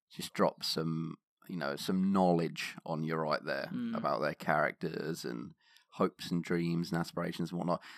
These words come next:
Speaker 1: And it was so beautifully laid out on the, like, it was so,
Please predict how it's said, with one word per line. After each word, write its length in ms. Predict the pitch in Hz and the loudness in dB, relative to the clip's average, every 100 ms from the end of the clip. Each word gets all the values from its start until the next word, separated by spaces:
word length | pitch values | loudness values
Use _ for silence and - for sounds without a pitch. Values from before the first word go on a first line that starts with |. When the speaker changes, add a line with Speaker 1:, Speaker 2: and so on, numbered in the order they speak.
| - | -6
Speaker 1:
And 180 | - 104 | 2 2
it 140 | 113 117 | 4 4
was 120 | 120 | 4
so 340 | - 143 147 | 8 8 8
beautifully 540 | 107 113 117 98 104 95 | 6 8 10 10 6 8
laid 260 | 95 90 | 10 10
out 200 | 90 82 - | 8 8 4
on 180 | 78 82 | 0 0
the, 100 | - | 0
like, 220 | 80 76 | 0 0
it 80 | 92 | 0
was 80 | 90 | -2
so, 220 | - 120 | 4 4